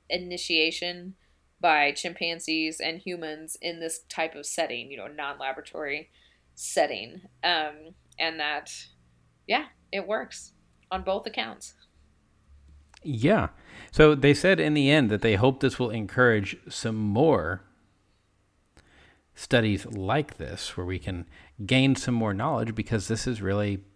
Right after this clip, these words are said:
Speaker 2: the first of its kind that did this intensive detail, um, and they hope it will lead to more work. So if you have a study on mimicking action by your children or chimpanzees,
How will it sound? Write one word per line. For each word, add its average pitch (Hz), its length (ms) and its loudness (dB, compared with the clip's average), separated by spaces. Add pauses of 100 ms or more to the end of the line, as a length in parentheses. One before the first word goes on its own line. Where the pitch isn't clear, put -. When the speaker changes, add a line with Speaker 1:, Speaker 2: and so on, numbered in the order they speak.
Speaker 2:
the - 100 -2
first 131 300 2
of 113 80 2
its 104 140 -6
kind 92 380 0
that 87 100 -8
did 90 160 -6
this 90 180 -8
intensive 98 840 -2 (160)
detail, 107 600 -4 (560)
um, 87 340 -6 (360)
and 104 140 -2
they 101 60 0
hope 107 200 0
it 113 80 0
will 104 120 -4
lead 98 240 -2
to 110 140 -4
more 101 220 0
work. 160 300 -4 (1040)
So 147 220 10
if 139 300 2 (100)
you 123 440 4
have 135 200 10
a 85 40 4
study 82 480 0 (280)
on 98 320 6
mimicking 113 640 6
action 98 440 2
by 90 240 6
your 92 320 2
children 92 520 0
or 92 240 -2
chimpanzees, 92 1120 0